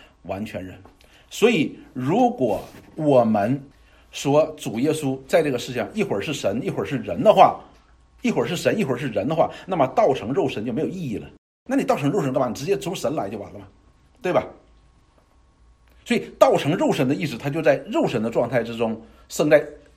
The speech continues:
肉体的意思就是他生在律法之下，然后成全律法。那么他的肉身被钉十字架才是有意义的，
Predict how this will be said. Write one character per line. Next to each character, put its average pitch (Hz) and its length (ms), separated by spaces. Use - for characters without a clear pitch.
肉 233 220
体 113 180
的 127 80
意 160 160
思 135 80
就 143 100
是 139 160
他 135 260
生 147 220
在 131 100
律 220 240
法 92 180
之 95 160
下， 92 240
然 113 140
后 156 100
成 - 240
全 120 160
律 107 120
法。 - 160
那 247 160
么 190 100
他 - 180
的 143 120
肉 220 260
身 127 240
被 147 180
钉 139 200
十 101 160
字 120 80
架 131 140
才 - 200
是 131 140
有 98 120
意 175 80
义 95 320
的， 90 60